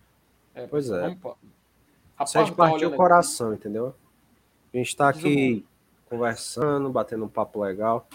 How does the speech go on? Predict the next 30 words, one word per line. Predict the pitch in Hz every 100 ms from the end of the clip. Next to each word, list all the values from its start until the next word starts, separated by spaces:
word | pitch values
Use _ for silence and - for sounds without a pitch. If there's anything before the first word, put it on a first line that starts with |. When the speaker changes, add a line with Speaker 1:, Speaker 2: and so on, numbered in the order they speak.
| - _ _
Speaker 2:
e | 110 107
a |
galera | 101 101 104
não | 107 101
tá | 107
deixando | 101 - 110 101
like. | 92 117 110 - -
Vamos | 123 165
deixar | 185 196
o | 185
like, | 160 170
galera. | 165 110 92 - _ _ _ _ _ _ _
É, | - 95 98 98 101
já | 101 110
são | - 127 123 120 120 -
oito | 143 208 208 _ - 202 185 180
e | 151
quarenta | 151 - 147 139 131
e | 123
três. | 117 127 143 147 - - - _ _ _ _ _ _ _
É, | 92 92 92 87 85 82 _
a | -
gente | 113 -
podia | - 113 117
tá, | - 117 110 - _ _ _ _ _ _ _
né, | 127 220 185 _ _ _ _ _ _
assistindo | - 202 - 170
Speaker 1:
É. |
Speaker 2:
um |
filmezinho, | 156 160 151 120 135 160 165 165 151